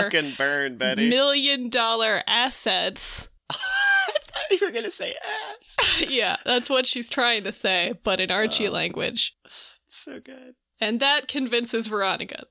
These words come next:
Speaker 2: The word couch potato, and she, like, spews her drink or whatever, and is like, "Fine."
Speaker 1: <laughs> "I'm no potato of couches."
Speaker 2: So she's like, "Well, what do I need to change into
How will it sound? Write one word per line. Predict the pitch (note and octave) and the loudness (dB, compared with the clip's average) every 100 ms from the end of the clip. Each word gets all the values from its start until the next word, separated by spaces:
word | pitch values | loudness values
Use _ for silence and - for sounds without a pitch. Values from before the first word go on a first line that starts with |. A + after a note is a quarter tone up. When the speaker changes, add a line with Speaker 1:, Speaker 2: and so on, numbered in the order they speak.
| - | -10
Speaker 2:
The | G#3+ | -2
word | B3 B3 - | 0 0 -2
couch | - C4+ C4+ - | 0 2 0 -2
potato, | A#3 - A#3 F#3+ F3 | -4 0 0 2 0
and | F3+ G#3 | 0 0
she, | - | 0
like, | F#3+ F3 - | -2 -4 -4
spews | - - - A#3+ A3+ A3+ A3+ | -6 -4 0 0 2 0 -2
her | - F#3+ A#3+ | -4 -4 -4
drink | G3 G#3 G#3+ A3 G#3+ | -4 0 0 0 0
or | F#3 | 0
whatever, | G3 F#3+ E3+ F#3+ | 0 0 0 0
and | G3 | 0
is | A3+ | 0
like, | A3 - | -4 -6
"Fine." | - D#4+ D#4 C#4 G#3+ G3 A3+ - _ _ _ _ | -4 0 4 4 2 -2 -10 -16 _ _ _ _
Speaker 1:
<laughs> | - D#5+ F5 D5+ - - - - - - | -2 0 -2 -4 -14 -16 -14 -14 -16 -2
"I'm | D#3 G3 D3+ | 2 4 2
no | D3+ C3 | -2 -4
potato | - - - E3+ F3 D3 | -6 -6 0 2 4 2
of | A#2 - | 0 -2
couches." | - F3+ F#3+ - C3+ A#2 C3 - _ - | 0 4 4 2 0 -2 -8 -10 _ -10
Speaker 2:
So | - B3+ A#3 A3+ A3 A#3 | -4 0 2 2 2 2
she's | - B3+ B3 | 0 0 0
like, | A#3 A#3 | 0 0
"Well, | B3 | 0
what | C#4 | 2
do | C#4 | 4
I | C4 | 2
need | B3+ C4 | 2 2
to | A#3+ | 0
change | - - D4 C4+ C4 B3+ | 2 2 4 2 0 0
into | C4+ C#4 - B3 G#3+ | 2 2 0 0 -2